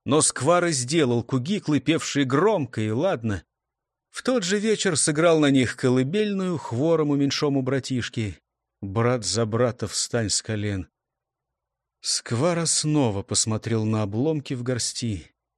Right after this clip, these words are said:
«Куда их теперь? В печку?» Если бы кто просто с размаху сел на топчан,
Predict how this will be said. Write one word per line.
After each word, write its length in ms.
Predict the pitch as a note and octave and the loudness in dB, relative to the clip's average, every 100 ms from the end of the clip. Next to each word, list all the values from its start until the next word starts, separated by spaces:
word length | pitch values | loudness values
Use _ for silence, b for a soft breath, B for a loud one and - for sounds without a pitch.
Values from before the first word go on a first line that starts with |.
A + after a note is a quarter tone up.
| _ | _
«Куда 280 | E3+ G#3 F3 | -2 0 0
их 140 | - | -4
теперь? 420 | - - F2 - _ _ _ _ _ | -12 -12 -14 -14 _ _ _ _ _
В 160 | - - | -10 -2
печку?» 480 | G#3 G3 - - _ _ _ _ _ _ _ _ - | 0 0 -4 -8 _ _ _ _ _ _ _ _ -12
Если 400 | - - - D3+ | -6 -4 -2 -2
бы 180 | C#3 D3 | -4 -6
кто 220 | - D3 | -4 -4
просто 460 | - D3+ D3+ - C#3 | -2 -2 -2 0 -2
с 120 | - | 0
размаху 640 | C3 A#2 C3 F3+ D3+ - | 0 0 0 0 0 -2
сел 320 | A#2 - D#3+ C3+ | -2 0 0 2
на 120 | A#2+ | 0
топчан, 600 | B2 - - G3 B2 E2 | -2 -2 0 0 0 -4